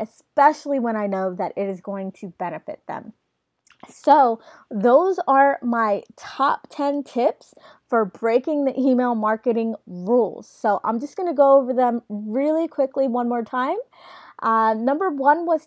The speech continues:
to not worry so much about sending your emails out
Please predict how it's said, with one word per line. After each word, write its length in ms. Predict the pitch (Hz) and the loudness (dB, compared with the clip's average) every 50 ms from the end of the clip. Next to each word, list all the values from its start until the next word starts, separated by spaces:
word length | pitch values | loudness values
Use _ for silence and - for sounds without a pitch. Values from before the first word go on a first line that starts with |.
| _ - | _ -6
to 300 | 285 269 269 262 254 254 - _ _ _ _ _ _ _ _ _ - _ _ _ | -4 -2 -2 -4 -4 _ -12 _ _ _ _ _ _ _ _ _ -20 _ _ _
not 420 | 254 254 254 277 285 339 392 - | -2 0 0 2 2 2 2 2
worry 260 | - 349 349 359 359 330 | 2 2 2 2 2 0
so 160 | - - 294 | 2 2 2
much 220 | 269 277 269 - | 2 0 -4 -2
about 240 | 269 262 240 208 254 | -2 -2 -2 -2 -4
sending 540 | _ _ _ - 247 247 254 269 269 262 262 | _ _ _ -4 -2 0 2 2 2 2 0
your 160 | 254 233 - | -2 -4 -4
emails 340 | - 214 220 226 233 233 220 | -6 -6 -4 -2 -2 -2 -2
out 140 | 240 214 214 | -4 -6 -4